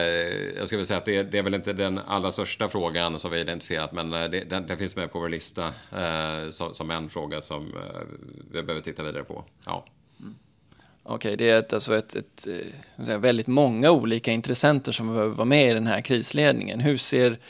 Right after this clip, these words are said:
Speaker 2: det jobbet ut framåt, som du förstår det, med tanke på hur många det är som behöver koordinera sig för att få det här att fungera i praktiken?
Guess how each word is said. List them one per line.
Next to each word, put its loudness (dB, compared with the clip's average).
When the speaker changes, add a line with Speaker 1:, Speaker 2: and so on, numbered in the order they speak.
Speaker 2:
det 6
jobbet 8
ut -4
framåt, 4
som -2
du -2
förstår 0
det, 0
med -2
tanke 2
på -2
hur 2
många 6
det 8
är 6
som 0
behöver 0
koordinera 0
sig 2
för -2
att -2
få 0
det -2
här 4
att -2
fungera 0
i 2
praktiken? -2